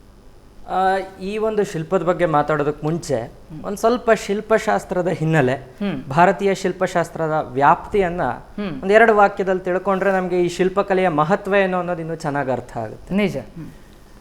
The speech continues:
Speaker 1: ನಮ್ಗೆ ಭಾರತದ ಶಿಲ್ಪಕಲೆ ಏನಿದೆ,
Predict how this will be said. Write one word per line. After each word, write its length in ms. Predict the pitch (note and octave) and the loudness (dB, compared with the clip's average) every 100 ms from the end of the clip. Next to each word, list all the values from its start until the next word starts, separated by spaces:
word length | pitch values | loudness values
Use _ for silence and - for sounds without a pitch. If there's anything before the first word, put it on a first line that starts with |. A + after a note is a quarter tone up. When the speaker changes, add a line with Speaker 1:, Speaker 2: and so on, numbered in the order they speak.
| - | -4
Speaker 1:
ನಮ್ಗೆ 240 | A#3 A#3+ | 2 4
ಭಾರತದ 680 | G3 C3 D#3 F#3+ B3+ B3+ B3 B3 G#3+ - - | 2 0 8 10 10 6 8 8 8 2 -14
ಶಿಲ್ಪಕಲೆ 680 | - F#3+ G3 A3 G#3+ G3+ F#3+ | -4 -2 2 4 4 4 4
ಏನಿದೆ, 520 | F3+ F3 B2+ A2+ - | 4 2 0 -2 -8